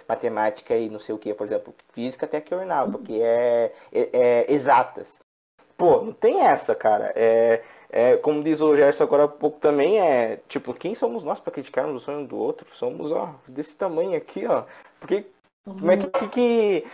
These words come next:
não temos direito de, de falar pro outro que é, ah, o sonho é,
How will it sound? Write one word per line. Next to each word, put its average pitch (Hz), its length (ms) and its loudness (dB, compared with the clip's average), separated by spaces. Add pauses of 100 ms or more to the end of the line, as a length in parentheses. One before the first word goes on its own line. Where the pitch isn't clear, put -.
(160)
não 160 160 -2
temos 233 240 4
direito 156 320 2
de, 127 420 -2 (640)
de 139 120 0
falar 131 320 6
pro 127 140 -4
outro 143 280 2
que 156 420 0
é, 135 320 6
ah, 147 280 4
o 123 100 2
sonho 123 640 -4
é, 113 600 0